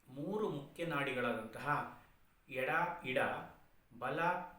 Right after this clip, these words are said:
ಪಿಂಗಳ, ಮಧ್ಯನಾಡಿ ಸುಷುಮ್ನ ನಾಡಿ,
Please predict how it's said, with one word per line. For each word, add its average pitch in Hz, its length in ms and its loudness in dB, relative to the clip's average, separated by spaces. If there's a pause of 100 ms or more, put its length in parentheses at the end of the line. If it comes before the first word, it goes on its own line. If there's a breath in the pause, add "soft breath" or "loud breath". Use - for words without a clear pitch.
(400)
ಪಿಂಗಳ, 151 380 0 (540)
ಮಧ್ಯನಾಡಿ 131 1040 -4
ಸುಷುಮ್ನ 175 460 -2
ನಾಡಿ, 123 680 0